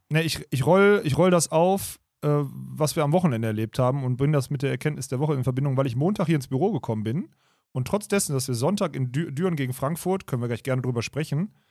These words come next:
ähm, äh, produziert haben und ja einen sehr langen Tag hatten und alle nochmal einen extra Tag hatten und so weiter. Also es war ja schon mehr Arbeitsaufwand in der Vorbereitung, Nachbereitung, Aufräumen und so. Äußerst interessant, was ich beobachtet habe.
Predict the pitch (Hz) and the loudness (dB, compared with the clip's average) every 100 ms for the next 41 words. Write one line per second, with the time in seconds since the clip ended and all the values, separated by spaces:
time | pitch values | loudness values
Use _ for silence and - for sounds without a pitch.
0 | _ _ 131 120 117 117 113 113 110 - | _ _ 0 2 2 0 -2 -2 -4 -8
1 | _ _ _ _ - 127 - 135 127 240 | _ _ _ _ -20 -16 -2 0 2 0
2 | 254 120 113 110 110 107 101 110 110 165 | -2 -2 -2 -4 -6 -6 -4 -2 0 2
3 | 180 151 135 143 139 135 113 - 123 113 | 2 2 0 0 -2 -2 -4 -4 -4 -4
4 | 104 107 151 - 143 - 131 139 131 123 | -6 -8 -8 -4 -2 0 -2 -2 -4 -6
5 | 120 123 117 120 123 110 107 101 123 120 | -8 -6 -2 0 0 -2 -2 -2 0 0
6 | 135 117 127 127 143 143 135 131 113 110 | 0 2 2 2 2 2 0 -2 -2 -4
7 | - 147 131 127 120 131 120 117 117 110 | -2 0 2 0 2 0 0 0 -2 -2
8 | 131 - 131 123 113 120 131 - _ _ | -2 2 4 4 4 4 2 -4 _ _
9 | _ _ _ _ _ _ - 202 269 185 | _ _ _ _ _ _ 2 4 4 0
10 | 170 143 160 185 160 131 120 151 175 170 | 0 2 4 4 4 0 -2 -2 -2 0
11 | 160 165 | 0 0